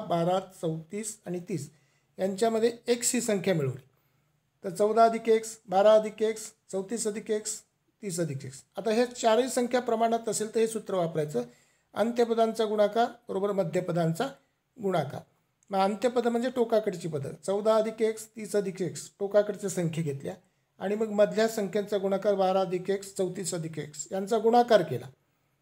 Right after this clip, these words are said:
तर गुणाकारामध्ये एक्स वर्ग आणि एक्स वर्ग इकडचा कटला. त्याच्यानंतर ह्या चौदा एक्स आणि तीस एक्स चौवेचाळीस एक्स, चारशे वीसला चारशे वीस,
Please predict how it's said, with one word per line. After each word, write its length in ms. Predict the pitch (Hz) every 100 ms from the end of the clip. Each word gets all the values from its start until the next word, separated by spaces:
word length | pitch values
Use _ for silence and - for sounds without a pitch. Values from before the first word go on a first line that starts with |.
| _ _ -
तर 60 |
गुणाकारामध्ये 840 | 175 208 233 240 240 240 240 240 262 - _
एक्स 280 | 202 208 -
वर्ग 220 | 240 226 240
आणि 220 | 233 226
एक्स 200 | 220 220
वर्ग 140 | 220
इकडचा 420 | 220 214 208 202 240
कटला. 340 | 247 240 - - _ _ _ _ _ _ -
त्याच्यानंतर 440 | 208 208 247 240 247
ह्या 220 | 214 240
चौदा 480 | 233 208 208 247 269 262 - _ _ _ _ _ _ _
एक्स 220 | 220 226 240
आणि 160 | 233 233
तीस 180 | 233 -
एक्स 220 | 220 -
चौवेचाळीस 640 | 233 233 226 233 240 226 226
एक्स, 280 | 233 - -
चारशे 320 | 220 214 - 220
वीसला 280 | 214 220
चारशे 340 | 220 202 165 156
वीस, 220 | 120 -